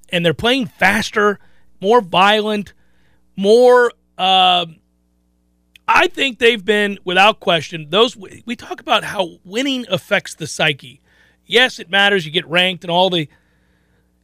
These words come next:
descriptors that come with winning a bunch of games. But more than anything, you begin to believe you can win a bunch of games. You begin to believe you're going to win games.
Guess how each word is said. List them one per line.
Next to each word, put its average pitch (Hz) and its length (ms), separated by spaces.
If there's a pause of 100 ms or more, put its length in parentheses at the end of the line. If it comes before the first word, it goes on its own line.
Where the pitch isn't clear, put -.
(360)
descriptors 190 720
that 170 160
come 196 240
with 165 100
winning 185 260
a 170 60
bunch 170 240
of 147 80
games. 147 460
But 156 180
more 311 220
than 220 120
anything, 165 520
you 180 120
begin 185 280
to 185 60
believe 180 280
you 196 60
can 180 160
win 190 100
a 190 60
bunch 202 160
of - 60
games. 254 520
You 165 140
begin 202 240
to 214 80
believe 208 320
you're 220 100
going 220 360
to 220 60
win 208 220
games. 220 480